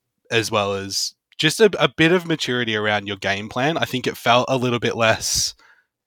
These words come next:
sort of like a roller coaster watching Adelaide and going, "I don't understand why they're not doing well." It was a bit like, "Okay, I see what they're trying to do, and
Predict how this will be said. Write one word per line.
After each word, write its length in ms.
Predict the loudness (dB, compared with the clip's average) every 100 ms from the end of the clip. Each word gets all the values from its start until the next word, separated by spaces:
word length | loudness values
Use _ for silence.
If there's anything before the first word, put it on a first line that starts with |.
| _
sort 200 | -2 0
of 60 | 2
like 120 | 2
a 60 | 2
roller 300 | 4 4 4
coaster 300 | 2 0 0
watching 320 | 0 0 0
Adelaide 320 | -2 0 0 0
and 80 |
going, 300 | 0 0 0 -4
"I 120 | -6 -4
don't 160 | -4
understand 500 | -6 -6 -2 -2 -2
why 80 | -4
they're 140 | -2
not 180 | -4 -4
doing 320 | 0 2 2 -2
well." 260 | -4 -4
It 60 | -6
was 160 | -4 -4
a 60 |
bit 140 | -4 2
like, 260 | 4 4
"Okay, 240 | 2 4 4
I 140 | 2
see 180 | 0 -2
what 120 | 0
they're 100 | 0
trying 220 | 0 -2
to 60 | -2
do, 100 | -2
and 420 | 0 0 0 -4